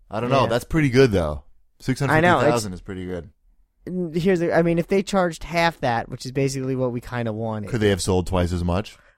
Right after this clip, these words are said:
Speaker 2: would they have sold twice as much?
Speaker 1: I don't know. Probably not.
Speaker 2: I don't, I don't, I don't think so.
Speaker 1: I don't think so either.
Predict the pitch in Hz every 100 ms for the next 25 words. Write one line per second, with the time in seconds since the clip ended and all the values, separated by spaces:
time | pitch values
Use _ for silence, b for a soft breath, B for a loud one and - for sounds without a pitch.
0 | - 160 175 170 156 143 143 131 123 113
1 | 131 160 220 226 85 87 85 82 78 -
2 | 92 - 92 85 80 78 76 - 147 165
3 | - - 131 160 190 131 143 131 135 175
4 | - 123 87 82 82 80 78 78 76